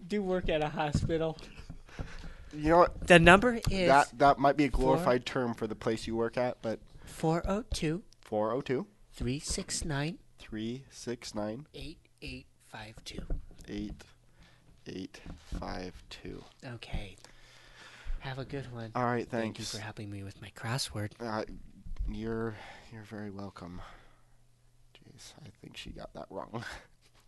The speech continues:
Speaker 2: <laughs> All right. Five zero two three nine eight five eight eight eight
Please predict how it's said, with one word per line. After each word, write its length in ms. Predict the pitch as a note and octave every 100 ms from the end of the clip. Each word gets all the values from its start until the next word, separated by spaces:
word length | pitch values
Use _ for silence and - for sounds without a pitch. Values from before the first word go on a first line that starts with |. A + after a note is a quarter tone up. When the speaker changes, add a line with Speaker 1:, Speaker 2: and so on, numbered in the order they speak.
| - -
Speaker 2:
<laughs> 840 | - - - - - - - - C3
All 200 | B2+ A2+
right. 340 | G2 F#2+ - - - - - - -
Five 520 | - - A#2 A#2+ G#2
zero 340 | F#2+ G#2+ G#2 G2 -
two 520 | - A#2 A2+ A2 G#2+ - - - - _ _ _ _
three 600 | - - A2 A2+ A2+ A2 G#2
nine 420 | A2+ G#2+ G#2+ G2+ -
eight 340 | G2+ G2 G2+ - - - - - - - -
five 520 | F#3+ G3 F#3+ G3 - - -
eight 280 | F#2+ F#2+ -
eight 300 | D#2+ E2+ - - -
eight 340 | F2+ E2 -